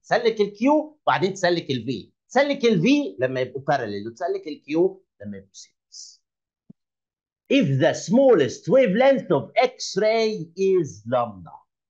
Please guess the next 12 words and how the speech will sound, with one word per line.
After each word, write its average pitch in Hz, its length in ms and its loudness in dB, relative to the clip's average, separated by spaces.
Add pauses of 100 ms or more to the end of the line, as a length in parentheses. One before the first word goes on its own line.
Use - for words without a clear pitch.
(1040)
إيه؟ 165 300 -4 (640)
smallest - 880 -4 (1900)
wavelength. 90 760 -10 (1900)
كفاية 135 180 0
يا 127 60 0
مستر؟ 117 320 -4 (160)
لا 110 180 -2
يا 92 60 -2
حبيبي. - 260 -14 (640)
smallest. 101 640 -6 (1200)
minimum. 98 520 -2 (1300)
soft. - 540 -10